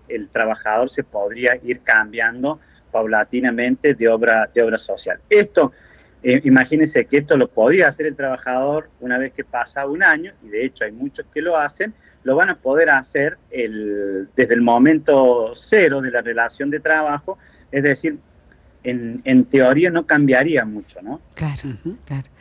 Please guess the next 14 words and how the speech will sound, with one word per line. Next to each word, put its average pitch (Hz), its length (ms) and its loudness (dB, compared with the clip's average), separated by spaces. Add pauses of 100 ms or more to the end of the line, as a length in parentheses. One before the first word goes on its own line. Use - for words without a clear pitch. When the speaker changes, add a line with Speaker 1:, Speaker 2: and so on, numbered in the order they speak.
(140)
Speaker 3:
Claro. 107 240 -8 (380)
De 139 120 -4
todas 165 200 -4
maneras, 165 640 -2
em, 110 540 -8 (360)
para 120 220 -4
profundizar 117 640 -6
un 139 100 -6
poco, 127 260 -4
Santiago, 117 480 -8
en 120 60 -6
esto 120 240 -10
que 120 80 -12
señalaste, 110 760 -8